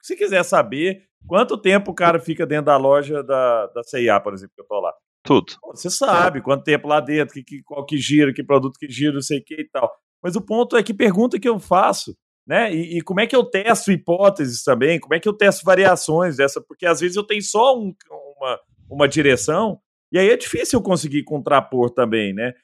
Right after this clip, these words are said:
Speaker 1: Agora eu queria entender uma coisa, assim, é, co-, como é que vocês mensuram o, o cross-border, né? Se vocês fazem isso também, assim, porque hoje, é, no, no, no varejo,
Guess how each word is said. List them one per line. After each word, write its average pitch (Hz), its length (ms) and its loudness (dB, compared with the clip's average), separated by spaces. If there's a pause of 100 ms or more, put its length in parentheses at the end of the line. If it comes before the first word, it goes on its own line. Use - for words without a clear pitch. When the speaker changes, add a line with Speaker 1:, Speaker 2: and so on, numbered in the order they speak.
(140)
Speaker 1:
Agora 196 240 2
eu 294 60 0
queria 294 240 -2
entender 170 380 -4
uma 170 200 2
coisa, 120 380 0
assim, 113 300 -8 (120)
é, 110 560 0 (460)
co-, - 180 -20
como 202 160 0
é 277 80 6
que - 80 -14
vocês 185 460 2
mensuram 151 800 0 (340)
o, 160 520 2
o 147 40 -8
cross-border, 123 800 0
né? 151 240 2
Se - 120 -8
vocês 139 360 -2
fazem 139 480 0
isso 123 240 -6
também, 110 460 0
assim, 98 260 -8
porque - 300 -8
hoje, 190 480 0 (320)
é, 135 420 2
no, 135 220 -2
no, 139 160 -2
no 139 160 0
varejo, 131 720 0